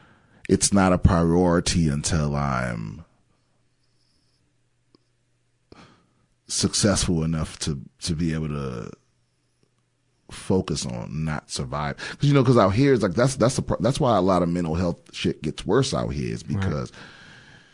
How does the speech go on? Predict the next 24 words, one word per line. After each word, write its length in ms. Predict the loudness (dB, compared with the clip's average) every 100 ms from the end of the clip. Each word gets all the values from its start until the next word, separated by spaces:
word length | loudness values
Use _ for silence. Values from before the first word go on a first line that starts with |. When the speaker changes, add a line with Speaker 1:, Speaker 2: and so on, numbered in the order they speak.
| _ _ -2
Speaker 2:
But 100 | 0 4
why 140 | 4
does 160 | 4 4
it 100 | 4
have 180 | 2 0
to 60 |
be 140 | 2 2
mutually 500 | 2 2 2 4 4
exclusive? 840 | 2 -2 2 2 2 -2 -4 -8 -20 -20 -20 -16 -6
Speaker 1:
Because 260 | -2 -2
I 60 | -2
think 200 | -4 -4
you 80 | -4
just 140 | -4
have 120 | -6
to 80 | -6
put 160 | -6 -6
so 180 | -2 -4
much 240 | -4 -6
energy 440 | -8 -6 -6 -6 -8
into 300 | -10 -10 -12
survival, 680 | -10 -12 -8 -4 -4 -8 -18 _ _ _ _ _ _ _ _ -14
you 100 | -10
know, 240 | -8 -8